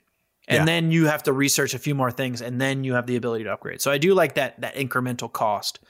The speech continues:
Speaker 1: to doing it. But I think because I was doing the beginner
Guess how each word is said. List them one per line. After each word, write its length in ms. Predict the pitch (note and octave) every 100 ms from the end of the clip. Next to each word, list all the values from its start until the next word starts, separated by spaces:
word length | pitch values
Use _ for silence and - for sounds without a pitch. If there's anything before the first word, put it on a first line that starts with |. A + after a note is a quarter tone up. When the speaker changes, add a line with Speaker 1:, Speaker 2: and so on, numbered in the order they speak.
| _ - _ -
Speaker 1:
to 80 | B2+
doing 280 | A#2 A2+
it. 200 | C3+ F3 - - - - - -
But 100 | -
I 140 | D#3 C#3+
think 340 | - F#3 E3+
because 300 | D3+ D#3+ D3
I 40 | D3
was 120 | C#3
doing 320 | C3+ C#3 C3
the 100 | B2+
beginner 600 | A#2 A#2+ C3 B2+ B2 A#2